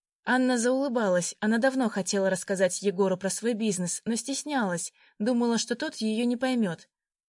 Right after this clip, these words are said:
«Аня, прости, я тебя пробил по всем системам, пока ещё в такси ехал из аэропорта, когда мы с тобой познакомились. Очень ты мне в самолёте понравилась.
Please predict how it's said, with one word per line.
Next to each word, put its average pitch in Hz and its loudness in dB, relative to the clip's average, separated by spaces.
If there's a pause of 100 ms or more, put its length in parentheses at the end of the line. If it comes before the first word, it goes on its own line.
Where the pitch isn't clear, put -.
(460)
«Аня, 202 4
прости, 208 4
я 202 4
тебя 202 2
пробил 208 2
по 214 2
всем 202 2
системам, 208 2
пока 190 0
ещё 214 4
в - -4
такси 240 -2
ехал 190 0
из 185 -4
аэропорта, 196 2
когда 190 2
мы 190 0
с - -6
тобой 185 0
познакомились. 185 -2 (520)
Очень 240 4
ты 233 4
мне 226 4
в 220 0
самолёте 226 4
понравилась. 180 0